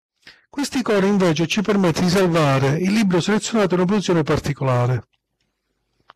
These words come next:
Questo per esempio per il formato portabile, per esempio. Ci cliccate su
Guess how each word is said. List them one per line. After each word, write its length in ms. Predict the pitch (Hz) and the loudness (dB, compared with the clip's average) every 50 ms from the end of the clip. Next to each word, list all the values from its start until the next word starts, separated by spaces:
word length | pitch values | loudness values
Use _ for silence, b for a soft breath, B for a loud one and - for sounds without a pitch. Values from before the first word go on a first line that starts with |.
| _ _ B B B B B _ _ _ _ _ _ _ | _ _ B B B B B _ _ _ _ _ _ _
Questo 300 | _ - 233 214 - 202 | _ -4 -4 -2 0 0
per 120 | 180 175 | 0 0
esempio 340 | 160 - 160 156 147 156 143 | 0 0 0 0 0 0 0
per 100 | 139 170 | 0 -2
il 80 | 165 160 | -2 -2
formato 480 | - 170 160 156 156 147 143 - 143 | -2 -2 0 0 0 0 0 -2 -4
portabile, 1200 | 127 - 139 123 - - 139 127 123 123 127 - _ _ _ _ - - 147 143 139 139 131 - _ _ _ _ _ _ _ _ | -4 -4 -6 -6 -4 -4 -2 -2 -2 -4 -6 -14 _ _ _ _ -6 -4 -2 0 0 0 -2 -4 _ _ _ _ _ _ _ _
per 140 | _ - 156 | _ -2 -2
esempio. 580 | 147 - - 143 135 131 127 127 123 143 139 127 - | -2 0 0 0 -2 -2 -2 -4 -6 -6 -8 -8 -8
Ci 160 | - - 208 | -10 -10 -8
cliccate 460 | 165 175 180 - - 170 156 175 196 | -6 -6 -4 -2 -2 0 2 2 0
su 380 | 190 - 185 170 175 175 - | 0 0 0 0 0 -2 -6